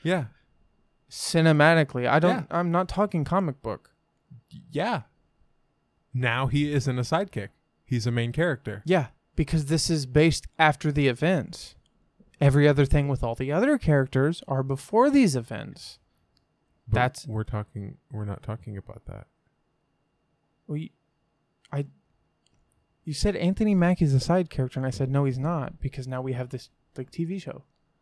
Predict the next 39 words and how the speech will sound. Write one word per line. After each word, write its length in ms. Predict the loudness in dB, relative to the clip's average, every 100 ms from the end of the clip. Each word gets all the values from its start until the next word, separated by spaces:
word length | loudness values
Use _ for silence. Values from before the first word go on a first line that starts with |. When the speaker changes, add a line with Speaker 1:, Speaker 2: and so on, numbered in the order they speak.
| _ _ _ _ _ _ _
Speaker 2:
Like, 140 | -12 -12 _ _ _ _
WandaVision 680 | -4 0 0 0 -2 -2 -4
and 140 | -2
Vision, 400 | 0 0 -2 -6 -12 _ _
Speaker 1:
No, 80 | 2
Speaker 2:
like, 120 | 4
Speaker 1:
I 20 | 6
Speaker 2:
well, 60 | 6
Speaker 1:
wa-, 80 |
Speaker 2:
I'm 80 | 6
Speaker 1:
I 40 | 8
Speaker 2:
sorry. 100 | 8
Speaker 1:
was 60 |
just 160 | 6 2
stating 360 | 2 2 0 -2
Anthony 260 | -2 -2
Mackie 280 | -2 -4 -4
was 180 | -4 -6
a 40 |
sidekick 500 | -4 -4 -4 -4 -4
until 580 | -4 -6 -4 -2 -2 -4
this 200 | -6 -4
new 140 | -4 -2
show 180 | -2
came 220 | -2 -4 -4
out, 100 | -6
and 100 | -8
that's 200 | -6 -6
why 140 | -6
I 40 |
like 300 | -4 -6 -6
it, 120 | -8 -10
is 140 | -8
because 300 | -8 -8 -8
he's 160 | -6 -6
not 160 | -6
a 20 |
sidekick 480 | -6 -8 -6 -10 -10
anymore. 360 | -14 -14 -16